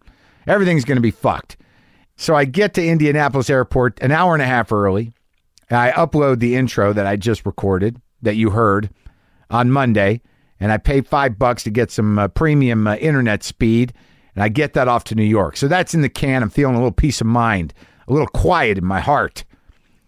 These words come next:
that I don't have to worry about that anymore. But I'm still thinking maybe I can get home to do another one, just in case that one doesn't sound good. I don't know. That was,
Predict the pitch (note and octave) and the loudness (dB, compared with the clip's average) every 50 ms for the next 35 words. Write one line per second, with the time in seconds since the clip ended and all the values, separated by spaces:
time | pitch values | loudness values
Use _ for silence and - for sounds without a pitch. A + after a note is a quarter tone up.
0 | _ _ _ _ B2 B2+ C#3 C#3+ D3+ B2+ A2 A#2 B2 C3+ D3+ D3 C#3+ B2+ G#2 B2+ | _ _ _ _ -2 0 2 2 0 0 0 0 0 2 2 2 2 2 0 0
1 | B2 G#2 F2 - C#3+ C#3 C3 A2 F#2+ F#2 F#2 F2+ F2+ F2 E2+ E2 E2+ E2+ - _ | -2 -2 0 -2 0 0 0 0 0 0 0 0 0 -2 -2 -4 -4 -6 -8 _
2 | _ _ _ _ _ _ _ - _ - C3 C3 B2+ A#2 - - G3+ F3 - - | _ _ _ _ _ _ _ -20 _ -2 -2 0 0 -2 -2 -2 -2 -2 0 0
3 | D#3 C#3+ A#2+ B2 B2+ C#3 C#3+ C3 C#3 B2+ B2 A#2 B2+ A#2 A2+ B2+ C3 B2+ A#2+ G#2+ | 0 0 0 0 0 0 2 2 2 0 2 0 0 0 0 0 0 0 -2 -2
4 | G2 A#2 C3+ A#2+ A#2 B2+ D3 C#3+ A#2 G2+ F2 D#2+ D2 C#2 - _ _ _ _ _ | 0 0 0 2 2 2 2 0 0 -2 -4 -6 -10 -14 -20 _ _ _ _ _
5 | _ _ _ _ - F3 D#3+ - - C3 - - D#3+ C#3+ B2+ - D3+ C#3+ C#3 B2+ | _ _ _ _ -2 -2 -2 -2 -2 -6 -4 -2 0 0 0 0 0 -2 0 0
6 | A#2+ A#2 A2 A2 A2+ G2+ F#2+ - - E3+ C#3+ B2+ B2 A2 F2+ G2+ F#2+ F#2 F2+ F2 | -2 -2 0 0 0 -2 -2 -2 -2 0 0 0 0 0 0 0 -2 -2 -2 -6
7 | - _ _ _ _ _ _ _ _ _ _ _ - B2+ D3+ C#3+ B2+ A2+ F#2+ F#2 | -14 _ _ _ _ _ _ _ _ _ _ _ -6 -4 -2 -2 -2 -2 -2 -2
8 | F#2 C#3+ D3 D3 B2 A#2 G#2 - | -2 -2 -2 0 0 -2 -4 -4